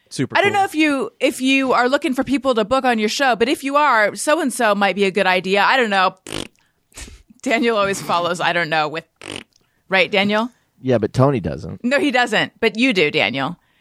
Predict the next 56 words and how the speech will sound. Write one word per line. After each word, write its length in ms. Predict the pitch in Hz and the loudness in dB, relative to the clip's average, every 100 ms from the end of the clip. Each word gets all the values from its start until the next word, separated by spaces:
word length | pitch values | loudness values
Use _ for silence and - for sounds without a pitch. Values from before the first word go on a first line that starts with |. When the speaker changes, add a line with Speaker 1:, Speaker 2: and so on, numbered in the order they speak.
| _ | _
Speaker 2:
But 140 | 285 | -2
Tony 300 | - 359 370 | 0 0 0
has 180 | 381 294 | 0 0
his 140 | 285 226 | 0 2
own 180 | 233 | 2
Speaker 3:
Is 40 | 220 | 2
that 60 | |
Speaker 2:
version 280 | 196 175 160 | 2 0 0
Speaker 3:
cool? 80 | 123 | -2
Speaker 2:
of 60 | - | -2
it. 140 | - - _ _ _ _ | -8 -14 _ _ _ _
I 80 | 247 | -2
just, 320 | 262 - - 254 | 0 -2 -2 -2
Speaker 1:
Well. 120 | 208 | 0
Speaker 2:
but 100 | 240 | 0
I 60 | |
hear 320 | 233 - 233 175 | 0 -2 0 0
it 240 | - - | -2 -8
'cause 160 | - 196 | -8 -2
I, 120 | 175 | -2
I, 160 | - 139 | 0 -2
you 160 | 185 165 | 0 -2
know. 120 | 120 - - | -4 -10 -6
But 100 | 254 | -2
anyway, 380 | 240 220 151 120 - - - | 0 0 0 -2 -8 -20 -6
um, 400 | 247 233 196 - _ _ | -2 -2 -4 -10 _ _
yeah, 240 | 220 180 80 | -2 -2 -2
a-, 40 | - | -2
and 380 | 160 247 240 202 | 0 0 0 0
you 180 | 233 185 | -4 -2
very 240 | 247 233 | -2 -2
gently, 720 | 180 214 202 - 175 147 175 _ - | -4 -2 -2 0 -2 -2 -6 _ -16
gently 380 | 190 233 226 202 | -2 -2 0 -2
soft 480 | - - 202 190 - | -2 -2 -2 -4 -6
pitch 300 | 208 - - | -6 -6 -4
guess. 500 | 180 139 - - - _ - | -2 -2 -6 -14 -18 _ -6
Speaker 1:
Well, 120 | 226 | -4
it's 120 | 214 | -4
not 120 | 226 | -2
my 160 | 202 160 | 2 2
Speaker 2:
Uh, 80 | 120 | 0
Speaker 1:
show, 440 | 240 175 - - - | 0 -2 -4 -12 -8
you 120 | 143 | -4
know? 220 | 131 165 | -4 -4
I'm 80 | 202 | -4
just 220 | 175 - | -6 -4
throwing 340 | 202 208 196 | 0 0 0
ideas 460 | 196 180 151 82 - | -2 -4 -4 -6 -8
at 140 | - - | -10 -2
you. 60 | |
Speaker 2:
It, 60 | 220 | -2
right 280 | 190 220 190 | 0 0 0
now 260 | 190 190 226 | 0 2 2
it 100 | 185 | 2
is, 260 | 196 226 180 | 2 0 0
though. 420 | 147 117 92 | 2 2 0